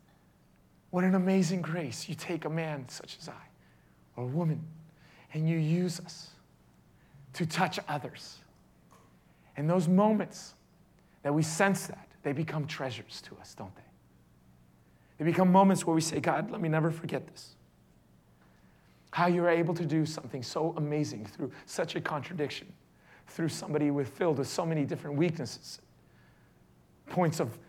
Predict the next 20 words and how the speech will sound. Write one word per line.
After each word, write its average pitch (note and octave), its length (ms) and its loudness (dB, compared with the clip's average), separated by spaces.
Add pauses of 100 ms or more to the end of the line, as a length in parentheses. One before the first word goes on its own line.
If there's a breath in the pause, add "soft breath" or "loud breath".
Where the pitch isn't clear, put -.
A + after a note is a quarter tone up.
(300 loud breath)
friction A2 600 0
in, D3+ 200 -4 (300)
in D#3 160 0
my C#3 200 -2
inner C#3+ 220 -4
life. - 440 -12 (800)
And C3 100 -6
yet C#3 120 -4
you D3 100 0
use B2+ 340 -4
it. - 60 -20 (2000)
Because D3 240 -4
what D3 120 0
happens C#3+ 500 -6 (720)
is A#2+ 100 -8
that B2 120 -4
healthy D#3+ 420 0
ambition C3+ 380 -6
for A2+ 140 -10
God, G#2+ 160 -10